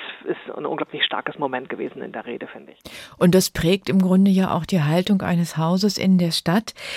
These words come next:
Speaker 2: Sie haben ja sicher ein bisschen in den Annalen geblättert. Hatte das gleich eine ganz eigene Handschrift, dieses Literaturhaus in der schwäbischen Metropole?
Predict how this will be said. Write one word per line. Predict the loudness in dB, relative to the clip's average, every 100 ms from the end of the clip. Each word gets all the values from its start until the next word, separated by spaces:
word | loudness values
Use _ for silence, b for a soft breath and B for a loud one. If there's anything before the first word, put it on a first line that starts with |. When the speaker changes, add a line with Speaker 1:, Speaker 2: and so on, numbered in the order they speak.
| B B
Speaker 2:
Sie | 6
haben | 8
ja | 8 8
sicher | 6 4 4
ein | 4 4
bisschen | 4 2 2 2
in | 4
den | 2
Annalen | 4 4 6 6 4
geblättert. | 2 0 -2 -6 B B B -4
Hatte | 0 2
das | 2 0 0
gleich | 2 2 2
eine | 2 4
ganz | 4 2 2
eigene | 4 6 8 6 6
Handschrift, | 6 8 6 4 2 -2 -2
dieses | -4 -4 -2
Literaturhaus | -2 -2 -4 -4 0 2 2 0 0
in | 2 4 6
der | 6
schwäbischen | 4 2 4 4 4 2 2
Metropole? | 0 -2 -6 -6 -8 -10 -10